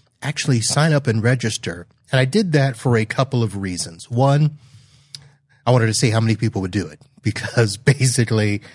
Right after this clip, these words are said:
uh, I know that our community, people are a little leery and not sure about signing up for stuff. I have always maintained the fact that I do not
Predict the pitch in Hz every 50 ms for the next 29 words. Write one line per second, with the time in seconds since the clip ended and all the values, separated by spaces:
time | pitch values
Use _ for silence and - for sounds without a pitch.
0 | - - - - - _ - 104 95 95 95 92 92 101 - - 107 98 104 110
1 | 110 104 101 98 107 98 95 101 - - - - _ _ _ 117 110 110 113 117
2 | - - 110 110 110 110 110 104 107 107 107 - 117 110 - 104 98 101 107 -
3 | 185 214 214 202 185 165 165 170 170 165 165 165 170 170 160 - - _ _ _
4 | _ _ _ _ _ _ _ _ _ _ _ _ _ - 120 110 107 101 98 117
5 | 135 143 139 - - - 147 135 131 120 120 123 120 - - 135 120 120 117 117
6 | 120 117 113 - - 117 - - - 113 107 110 110 - - _ _ _ - -
7 | - - - - _ _ - 107 104 110 107 101 - - - 123 139 156 160 156
8 | 151 139 135 135 127 - - - - - - - _ _ _ _ _ _ _ _
9 | _ _ _ _ 147 123 117 123 123 123 127 120 110 - - 131 123 123 117 113
10 | 107 - 117 110 107 110 - - 107 104 101 101 101 104 95 - 127 127 131 135
11 | 135 127 120 113 110 107 110 110 110 - -